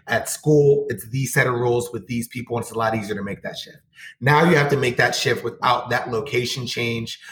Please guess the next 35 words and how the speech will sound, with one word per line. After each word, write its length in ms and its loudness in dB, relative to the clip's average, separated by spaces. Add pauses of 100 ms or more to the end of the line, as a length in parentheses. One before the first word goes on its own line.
(120)
but 140 4
there 100 6
are 140 2
definitely 360 2
things 280 0
you 80 -12
can 160 -6
do 400 0 (240)
with 120 -6
the 120 -2
environment 720 4
to, 260 0
to 160 -6
make 220 0
it 120 -2 (120)
feel 420 4
like 300 0
the 100 4
location 640 -4
change, 420 -10 (260)
like, 260 2
like, 360 0 (280)
you 100 0
know, 100 6
t-, 160 0 (160)
for 640 4
the, 160 -4
the 140 0
mindset 420 0
shift 240 -4
of, 100 -12
"Okay, 320 0
I'm 220 -4
at 80 -10
home, 460 4